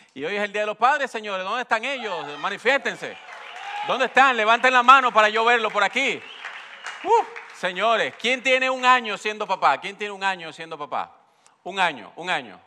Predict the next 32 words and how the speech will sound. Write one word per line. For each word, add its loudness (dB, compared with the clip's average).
ok. -14
¿Un, -18
un -14
año? -12
¿No? -16
¿No -8
hay? -8
¿No? -18
Ok. -20
Año 0
y -6
medio, -2
ok, -12
ya -2
tú -10
empezaste, -4
tú -14
pasaste -4
la -2
parte -4
más -6
difícil, -14
que -8
es -2
el -6
primer -4
año. -2
Sí, -10
es -12
el -10
más -2
difícil. -10